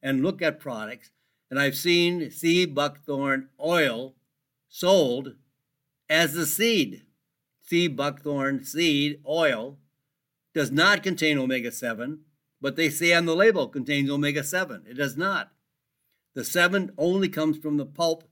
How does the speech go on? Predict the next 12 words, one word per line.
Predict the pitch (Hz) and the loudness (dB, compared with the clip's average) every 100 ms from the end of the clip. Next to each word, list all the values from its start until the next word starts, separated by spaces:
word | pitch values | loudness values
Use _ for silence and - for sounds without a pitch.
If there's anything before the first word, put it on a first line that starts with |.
| _ _ | _ _
or | - 147 | -4 0
the | 147 | 0
berry. | 135 151 135 87 - _ _ _ _ _ _ _ _ _ _ _ _ | 2 2 2 -4 -12 _ _ _ _ _ _ _ _ _ _ _ _
So | 151 135 117 110 - | 0 0 0 -6 -2
look | 180 196 - | 0 0 -4
for | 170 160 151 | 0 2 0
a | 143 143 135 127 - _ _ _ | 0 0 0 -2 -6 _ _ _
product | 165 156 151 - | 0 2 2 0
that | 113 117 | -10 -12
contains | 120 147 147 143 131 - _ _ - | -8 -2 0 0 -2 -10 _ _ -16
the | - | -16
pulp | - 170 175 190 | -4 0 0 -2